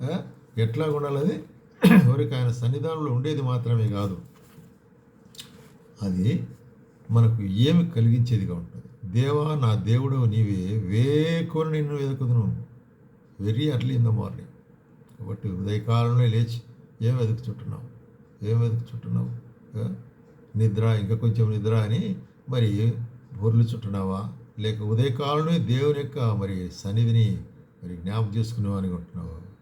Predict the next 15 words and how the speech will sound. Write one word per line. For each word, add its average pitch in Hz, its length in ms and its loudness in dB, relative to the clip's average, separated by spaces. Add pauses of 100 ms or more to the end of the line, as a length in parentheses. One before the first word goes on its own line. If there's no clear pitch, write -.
(600)
మీరు 98 140 -2
చూసినట్లయితే, 107 880 -2 (1160)
"పరిశుద్ధాలయం 185 680 4
ముందు 180 140 6
నేను 160 140 2
ఎంతో 143 480 0
ఆశతో 151 520 -2
నీ 151 120 -4
తట్టు 131 220 -6
కనిపెట్టుకున్నాను. 95 760 -4
ఎట్లాగంటే 120 580 -2
నీళ్లు 123 460 4
లేక 170 340 4
ఎండున్న 156 340 -4
దేశమందు 113 760 -2